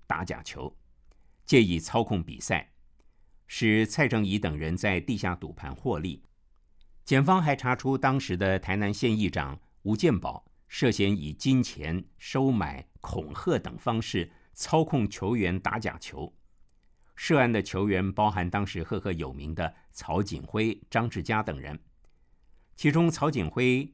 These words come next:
我想大家都知道，他曾经是美国大联盟道奇队的投手。张志佳呢，也是有名的中华队的抗日英雄。另外更让人吃惊的是，当时兄弟象的日籍总教练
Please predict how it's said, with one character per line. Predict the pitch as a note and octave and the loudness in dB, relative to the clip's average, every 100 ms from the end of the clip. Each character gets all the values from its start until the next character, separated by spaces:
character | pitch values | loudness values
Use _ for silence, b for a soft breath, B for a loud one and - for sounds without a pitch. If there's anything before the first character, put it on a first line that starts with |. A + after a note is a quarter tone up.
| _ | _
我 | - | -8
想 | D#2+ C#2 | -6 -4
大 | E2 D2+ | -2 0
家 | E2+ D#2+ | 0 0
都 | F2+ | -2
知 | F2+ A#2 | -2 0
道， | A2 - - - | 0 -2 -14 -8
他 | E2+ | -4
曾 | E2 - E2 | -4 -6 -4
经 | F2+ | -2
是 | F#2+ - E2 D2 D2+ | -2 -2 -2 -2 -4
美 | D#2 | -6
国 | - D#2+ F2 E2+ | -6 -4 -2 -2
大 | G2+ | 0
联 | E2 D#2+ | 0 0
盟 | E2 D2+ E2+ | -2 -2 -4
道 | D#2+ F#2 | -4 -4
奇 | - F2 | -4 -4
队 | G#2 | -4
的 | D#2+ | -4
投 | D2+ D#2 | -6 -6
手。 | G2+ E2+ - - - - - - - - | -4 -6 -8 -20 -20 -20 -20 -20 -20 -2
张 | - E3+ | 4 4
志 | D#3 | 4
佳 | A2 C3+ B2+ | 2 2 2
呢， | C3 C#3 C#3 b b - | 2 -2 -4 b b -4
也 | - | -2
是 | - G2+ | 0 -2
有 | D2+ | -2
名 | C#2+ E2 | -4 -4
的 | E2+ D#2 - _ _ _ _ - | -2 -4 -6 _ _ _ _ -4
中 | G#2+ F#2+ | -2 2
华 | E2 | 2
队 | E2+ E2+ | 2 -2
的 | C2+ | -4
抗 | - - G#2 | -4 0 0
日 | D2+ | -2
英 | D2+ B2+ | -2 0
雄。 | A#2 - - - _ _ _ _ _ _ _ _ _ - | 0 -4 -14 -18 _ _ _ _ _ _ _ _ _ 4
另 | G#3+ | 8
外 | F#3 A#2 | 8 6
更 | - C#3 | 4 2
让 | A#2+ A2 | 4 4
人 | E2 F2 | 2 -2
吃 | - G2 | -4 -4
惊 | G#2+ G2+ | -2 -2
的 | D2 | -4
是， | - D2+ b b - | -6 -8 b b 0
当 | A#2 | 0
时 | - F#2+ F#2 | 2 0 0
兄 | - A#2+ | 0 -2
弟 | G#2+ | -2
象 | F2+ A2+ F2 | -2 -2 -2
的 | D#2 D#2+ - | -4 -6 -4
日 | D3 G#2+ | -4 -4
籍 | G2 | -4
总 | F#2 E2 | -4 -6
教 | C#2 F#2+ | -4 -2
练 | D#2+ F#2 | 0 -2